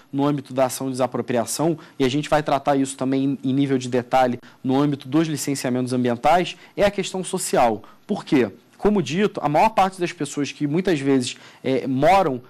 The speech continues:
naquele, naquele determinado imóvel não são efetivamente os proprietários. E isso dificulta muito, porque, em regra, as ações de desapropriação e as ações de, de instituição de servidão administrativa são ações que são propostas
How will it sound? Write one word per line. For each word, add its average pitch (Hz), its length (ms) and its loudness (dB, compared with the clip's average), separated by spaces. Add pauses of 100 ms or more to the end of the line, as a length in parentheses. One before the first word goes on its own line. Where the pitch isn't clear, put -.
(100)
naquele, 131 680 2
naquele 127 280 -2
determinado 127 540 0
imóvel 139 340 4
não 190 140 0
são 196 240 -4
efetivamente 170 680 -2 (160)
os 156 160 -2
proprietários. 160 840 2 (220)
E 143 100 -2
isso 170 220 0
dificulta 185 580 -2
muito, 165 360 0
porque, 156 380 0 (180)
em 196 100 2
regra, 170 520 2 (180)
as 139 160 2
ações 190 380 -4
de 165 120 -8
desapropriação 147 800 -2
e 135 80 2
as 127 100 0
ações 165 320 0
de, 156 400 -6
de 131 140 -2
instituição 131 600 -2 (240)
de - 120 -6
servidão 139 360 0
administrativa 127 960 0 (220)
são - 160 0
ações 175 460 0
que - 100 -10
são 190 220 -2
propostas 175 840 0